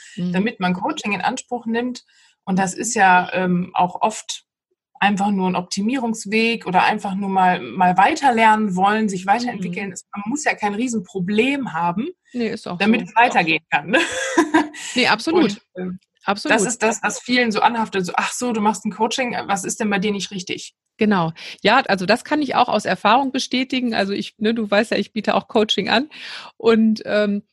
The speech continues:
Speaker 1: da hatte ich jetzt auch ein Gespräch mit einer Lehrerin und, äh, also wirklich gestandene Lehrerin, über zwanzig Jahre Berufserfahrung und die wollte jetzt einen Elternabend vorbereiten und sagte einfach, "Also da habe ich so ein paar Sachen, die möchte ich ganz klar rüberbringen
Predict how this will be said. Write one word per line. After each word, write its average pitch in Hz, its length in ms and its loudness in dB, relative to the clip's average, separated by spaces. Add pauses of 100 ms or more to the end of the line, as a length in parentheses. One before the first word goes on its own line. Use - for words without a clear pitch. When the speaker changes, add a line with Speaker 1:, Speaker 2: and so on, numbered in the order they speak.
Speaker 1:
da 233 100 -2
hatte 226 140 -2
ich 208 80 -6
jetzt - 200 0
auch 262 140 0
ein 247 140 -2
Gespräch 240 640 -2 (420)
mit 220 140 -2
einer 226 300 2
Lehrerin 233 760 2
und, 202 400 2
äh, 196 260 0
also 196 260 -2
wirklich 233 280 -4
gestandene 240 460 2
Lehrerin, 220 1000 2
über 233 280 2
zwanzig 226 320 0
Jahre 208 240 4
Berufserfahrung 247 960 2
und 226 160 -2
die 233 100 -4
wollte 254 260 0
jetzt 247 320 -2
einen 220 120 -4
Elternabend 156 540 0
vorbereiten 147 640 -2
und 170 80 -4
sagte - 260 0
einfach, 214 260 0
"Also 214 180 -2
da 220 100 4
habe 262 100 4
ich 262 60 -6
so 254 80 -4
ein 240 60 -8
paar 254 200 4
Sachen, 320 240 0
die 277 80 0
möchte 262 240 -6
ich - 80 -16
ganz 240 180 -2
klar 208 200 2
rüberbringen 311 520 0